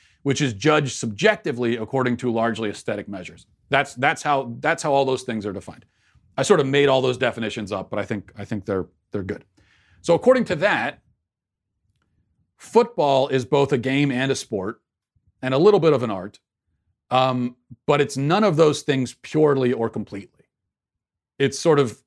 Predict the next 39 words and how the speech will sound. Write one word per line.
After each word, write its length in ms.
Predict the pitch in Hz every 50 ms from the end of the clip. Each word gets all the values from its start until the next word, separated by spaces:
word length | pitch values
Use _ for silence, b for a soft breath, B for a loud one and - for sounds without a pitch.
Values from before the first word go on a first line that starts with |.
| _ _ -
a, 500 | 127 127 - - - - - - - 123 131
to 100 | - 143
a 40 | -
certain 380 | - - 185 185 156 139 139
degree, 440 | 120 127 113 127 131 131 127 123 123
all 280 | - - 117 120 120 113
of 80 | 104 101
them, 300 | 107 104 101 101 101 92
but 180 | 92 123 113
not 240 | 113 113 110 - -
completely 560 | - 110 101 - - 127 120 - 110 104 101
any 180 | 95 107 104 98
of 100 | 85 82
them. 180 | 80 71 _ _ _ _ _ _ _ _ _ _ _
Same 280 | - - 160 156 151
for 120 | 147 143 117
basketball, 760 | 113 147 160 160 147 - - 156 127 139 139 135 127 123 117
hockey, 580 | 113 147 139 131 - - 123 120 117 117 117
baseball. 760 | 110 104 117 120 120 113 - - 117 110 107 104 98 - _ _ _ _ _ _ _ _ _ -
Um, 460 | 120 120 117 113 113 110 107 101 - _ _ _ _ _ _ _ _ _ _ _ _ _ _ _ _ _ _ _ -
track, 400 | - - 190 190 220 233 233 -
on 80 | 127
the 80 | 113 107
other 160 | 98 95 92
hand, 280 | 90 90 90 98 110 - -
is 220 | 131 127 120 - -
to 120 | - 135
no 300 | 127 131 147 165 170 165
extent 520 | 151 - - - - 156 139 135 131 131
a 60 | - 110
game 580 | 104 113 120 117 113 104 98 90 82 85 - _ _ _ _ _ _ _ _ _ _ _ -
or 140 | 120 120 117
an 100 | 113 -
art. 340 | 120 110 98 - - - - _ _ -
It 100 | 131 123
is 180 | 120 110 98 _ _ -
just 280 | - 135 143 - - 127
a 40 |
sport. 380 | 113 - - - 95 - -